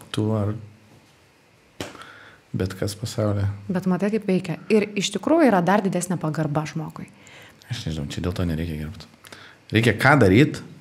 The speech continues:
Speaker 1: tai visą laiką, kai važiuojat, arba einat, arba užeinat į parduotuvę, ir jeigu pamatot, ką nors žmogų, jie gražaus. Aš, pavyzdžiui, visą laiką geriu nagus. Moterų. Visą laiką reikia pagir-, aš manau, kad reikia visą laiką pagirti žmonės, kurie dirba sunku,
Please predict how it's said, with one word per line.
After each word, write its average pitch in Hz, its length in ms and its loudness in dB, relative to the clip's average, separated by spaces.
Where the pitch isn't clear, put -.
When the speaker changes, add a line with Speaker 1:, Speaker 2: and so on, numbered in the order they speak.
Speaker 1:
tai 101 80 -4
visą 92 240 -4
laiką, 123 240 2
kai 110 140 -2
važiuojat, 87 500 0
arba 82 220 -4
einat, 104 260 0
arba 90 200 -4
užeinat 92 340 -2
į - 60 -8
parduotuvę, 82 440 -4
ir 82 160 -4
jeigu 90 160 -4
pamatot, 85 400 -4
ką 85 160 -6
nors 85 220 -4
žmogų, 85 320 -2
jie 82 100 0
gražaus. 87 640 -6
Aš, - 140 -8
pavyzdžiui, 92 240 -4
visą - 140 -8
laiką 90 120 -4
geriu 87 160 -4
nagus. 80 300 -8
Moterų. - 300 -4
Visą - 180 -2
laiką 110 140 4
reikia 104 160 0
pagir-, 95 260 2
aš 98 240 0
manau, 95 240 0
kad 87 80 -4
reikia 95 220 -4
visą 98 240 -4
laiką 123 180 -4
pagirti 90 400 -4
žmonės, 85 400 -4
kurie 85 220 -6
dirba 80 400 -6
sunku, 92 400 -4